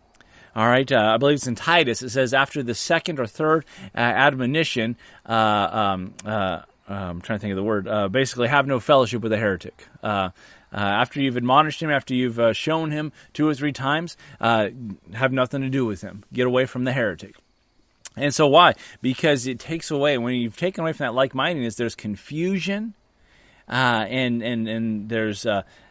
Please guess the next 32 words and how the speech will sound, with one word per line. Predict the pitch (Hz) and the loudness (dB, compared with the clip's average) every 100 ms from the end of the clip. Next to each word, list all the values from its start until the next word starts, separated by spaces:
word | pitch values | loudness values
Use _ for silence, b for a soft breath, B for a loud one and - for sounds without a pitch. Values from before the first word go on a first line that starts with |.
| - | -8
uh, | 120 113 101 | -2 0 -2
y-, | 120 127 131 | -4 -8 -8
y-, | |
things | 131 170 180 | -4 -2 0
start | - 170 | 2 2
to | 127 | 0
fall | - 139 | 0 0
apart. | 120 202 180 | 0 0 0
And | 127 131 | -2 4
so, | 175 147 B B | 4 4 B B
so | - 151 | 2 4
like-minded, | 139 170 202 185 143 135 170 - B B | 8 6 6 4 4 2 -2 -4 B B
having | 196 202 208 | 0 2 2
the | 185 | 2
same | - - 196 196 | 0 -2 0 0
love. | 180 165 190 196 131 143 | 0 2 2 2 -2 -2
What | 220 | 0
is | 285 214 | 2 6
our | 180 | 6
love? | 147 143 156 214 160 | 6 -2 -2 4 4
What | 175 | 4
is | 240 | 2
our | 220 | 2
passion? | 175 190 202 180 160 | 2 0 -2 -2 0
What | 208 | 0
are | |
we | 202 165 B B | 2 0 B B
going | 127 165 190 175 | 4 6 6 6
at? | 170 | 4
Again, | 127 160 147 131 | 4 2 4 2
uh, | 120 110 B B | 2 0 B B
uh, | 110 110 | 0 0